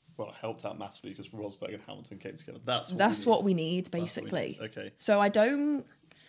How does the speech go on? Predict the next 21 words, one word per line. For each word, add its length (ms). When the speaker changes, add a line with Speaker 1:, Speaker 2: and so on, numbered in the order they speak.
Speaker 1:
Alonso 160
Speaker 2:
yeah, 220
I 100
Speaker 1:
will 80
get 60
Speaker 2:
agree 140
Speaker 1:
one 100
Speaker 2:
with 100
Speaker 1:
before 160
Speaker 2:
you. 60
Speaker 1:
Hamilton. 320
Speaker 2:
I 20
Speaker 1:
What 80
Speaker 2:
don't, 180
Speaker 1:
do 60
you 60
reckon? 340
Speaker 2:
I 60
don't 200
see 220
Hamilton 880